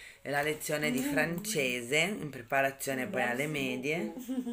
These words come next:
E,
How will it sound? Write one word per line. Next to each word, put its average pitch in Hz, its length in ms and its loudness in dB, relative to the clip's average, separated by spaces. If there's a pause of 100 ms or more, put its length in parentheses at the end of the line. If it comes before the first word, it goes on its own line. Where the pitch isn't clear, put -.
(3000)
E, 165 840 2